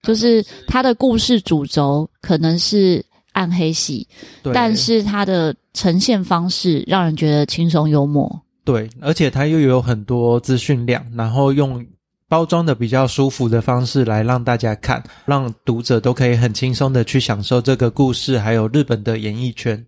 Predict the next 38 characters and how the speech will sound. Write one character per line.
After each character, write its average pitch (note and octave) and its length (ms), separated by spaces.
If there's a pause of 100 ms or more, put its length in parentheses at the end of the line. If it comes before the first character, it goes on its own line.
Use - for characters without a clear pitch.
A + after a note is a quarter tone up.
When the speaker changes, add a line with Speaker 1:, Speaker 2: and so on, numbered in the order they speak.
(140)
Speaker 1:
嗯。 G3 480 (460)
Speaker 2:
我 C#3+ 100
讲 B2 180
日 C3+ 100
本 G#2 140
的 G2 80
演 G2+ 180
艺 A2 120
圈， G#2 200 (240)
应 B2+ 120
该 A#2+ 120
是 A#2+ 260
啦。 A#2 140 (140)
Speaker 1:
也 F#3+ 160
是， G3 420
其 C4 140
实 D4 60
台 A3+ 180
湾 B3 220
也 G#3+ 120
符 D#3+ 240
合 C#3+ 240
啦。 C#3 320
Speaker 2:
可 B2 120
是 G3+ 240
台 C#3+ 220
湾 E3 160
的 D3 120
年 A#2 240
龄 A#2 160
层 A2+ 240
可 G#2 140
能 G2+ 120
不 G#2 120
会 A2 80
这 A2+ 100
么 G#2 140
小 - 260